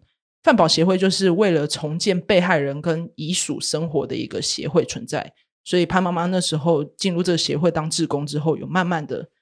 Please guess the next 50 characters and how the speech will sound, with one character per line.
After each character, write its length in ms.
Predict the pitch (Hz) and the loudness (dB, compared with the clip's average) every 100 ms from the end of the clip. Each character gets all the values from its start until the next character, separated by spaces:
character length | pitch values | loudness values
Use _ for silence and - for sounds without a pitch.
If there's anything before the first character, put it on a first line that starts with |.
| _ _ | _ _
走 200 | - 160 | -2 -2
出 340 | - - 160 160 | -2 -2 0 -2
阴 240 | 170 160 165 | -4 -6 -4
霾 320 | 156 - - | -6 -8 -10
这 60 | 147 | -10
样 200 | - 156 | -10 -12
子。 260 | - - 170 _ _ _ _ _ _ _ _ _ _ _ _ - | -12 -12 -16 _ _ _ _ _ _ _ _ _ _ _ _ 0
张 160 | 320 | 2
俊 160 | 330 294 | 4 4
宏 140 | 208 | 4
这 140 | 214 208 | 2 0
边 360 | 196 180 180 | 0 0 -2
就 160 | 185 202 | -2 0
有 120 | 156 | 0
提 200 | 151 147 | -2 -4
到 240 | 151 170 151 | 0 0 0
说， 460 | - 156 147 151 - - - | -2 0 0 -2 -8 -20 -4
就 120 | 175 | 2
是 120 | 175 | 2
他 220 | 175 170 | 2 -2
父 260 | 165 - 196 | -4 -2 -2
母 180 | 143 - | -2 -8
嘛， 180 | - - 180 | -12 -14 -8
因 100 | 170 | 0
为 60 | 185 | 0
他 140 | 185 | 0
儿 180 | - 160 | 0 0
子 240 | 160 160 143 | 0 0 2
在 320 | 180 156 147 | 2 2 2
张 240 | - 170 | 0 -2
俊 180 | 170 160 | -2 -4
宏 340 | 151 156 - 180 | -4 -8 -10 -8
在 180 | 180 156 | -4 -4
九 160 | 156 | -4
十 60 | 147 | -4
三 180 | - 170 | -2 -2
年 120 | 147 | -2
就 160 | 160 156 | -2 -2
犯 320 | - 190 165 | 0 0 0
下 200 | 175 156 | -2 -4
这 120 | 156 | -2
个 100 | 156 | -4
同-， 300 | 143 - - - _ _ | -6 -10 -12 -14 _ _
桃 220 | - 165 | 2 4
园 160 | 175 175 | 6 4
女 140 | 170 123 | 0 -2
童 200 | - 143 | -4 -6
撕 280 | - 165 | -4 -4
票 180 | 160 175 | 0 0
案， 260 | - 151 156 | 0 -4 -8